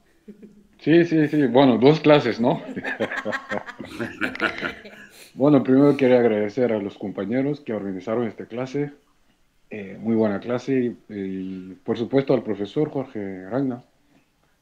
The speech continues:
Eh, al inicio de la clase han dicho que el profesor habla francés.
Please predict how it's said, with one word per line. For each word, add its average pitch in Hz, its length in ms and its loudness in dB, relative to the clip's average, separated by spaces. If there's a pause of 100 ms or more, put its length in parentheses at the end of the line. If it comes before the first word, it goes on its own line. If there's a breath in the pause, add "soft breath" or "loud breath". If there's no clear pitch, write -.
(120)
Eh, 110 460 -4
al 120 120 0
inicio 143 260 4
de 143 60 4
la 127 120 0
clase 135 220 -4
han 120 100 -2
dicho 135 260 -4
que 135 80 -6
el 110 80 -4
profesor 113 360 -4
habla 117 180 -2
francés. 120 560 -8